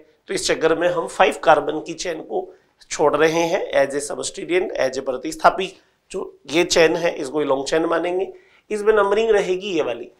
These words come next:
क्योंकि इस नंबरिंग में आइन को भी नंबर विल-, वन मिल गया, और प्रतिस्थापी के लिए भी अगर अपन कहें, सब्स्टिट्यूएंट के लिए भी कहें, तो नंबर क्या मिल गया, वन। तो वन पे क्या है,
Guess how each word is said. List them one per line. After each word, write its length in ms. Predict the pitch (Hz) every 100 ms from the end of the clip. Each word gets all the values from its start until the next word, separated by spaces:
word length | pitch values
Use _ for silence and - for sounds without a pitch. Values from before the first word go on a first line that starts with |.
| _ _ _ _ -
क्योंकि 140 | 180
इस 120 | 196
नंबरिंग 360 | 185 180 185 208
में 80 | 190
आइन 240 | 160 170
को 120 | 185 214
भी 100 | 226
नंबर 260 | 208 202 202
विल-, 180 | 202 185
वन 180 | 170 202
मिल 180 | 202
गया, 200 | 190 220
और 100 | 233 -
प्रतिस्थापी 580 | 151 165 190 175 170
के 140 | 160 165
लिए 120 | 165
भी 120 | 160
अगर 180 | 147 147
अपन 240 | 143 156
कहें, 320 | 147 143 175 -
सब्स्टिट्यूएंट 640 | - 143 - 165 160 160
के 80 | 156
लिए 120 | 151
भी 80 | 151
कहें, 300 | - 160 165
तो 100 | -
नंबर 240 | 135 131 139
क्या 140 | 143
मिल 180 | 143 139
गया, 160 | 143 -
वन। 340 | 107 123 - - _ _ _ -
तो 60 | 160
वन 220 | 165 202
पे 140 | 202 226
क्या 220 | 202 190
है, 200 | 196 196